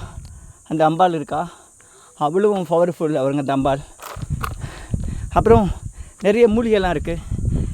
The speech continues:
எனக்கு மூச்சு வாங்குது. நான் சாதாரண போனா ஒரு ஒன்றரை ஹவரில் இதில் போயிடலாம். நான் ரொம்ப நாளுக்கு பிறகு இங்கே வந்துட்டுருக்கேன்.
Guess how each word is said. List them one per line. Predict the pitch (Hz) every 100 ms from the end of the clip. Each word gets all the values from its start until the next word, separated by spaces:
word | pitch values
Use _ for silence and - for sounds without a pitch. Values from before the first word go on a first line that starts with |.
| - 196
எனக்கு | 190 185
மூச்சு | 254 - 156
வாங்குது. | 160 175 147 - - - - - - - - - - - - - - - - - - - - - - - - - - - - - - - -
நான் | 196 185 160 - - - - - -
சாதாரண | 196 220 247 214
போனா | 220 226
ஒரு | 196 185
ஒன்றரை | 190 214 220
ஹவரில் | 214 202 156 135
இதில் | 143 160
போயிடலாம். | 160 151 135 139 135 - - - - - - - - - - - - - - - -
நான் | 185 175
ரொம்ப | 185 196
நாளுக்கு | 185 185 175
பிறகு | 160 156
இங்கே | 143
வந்துட்டுருக்கேன். | 151 165 143 135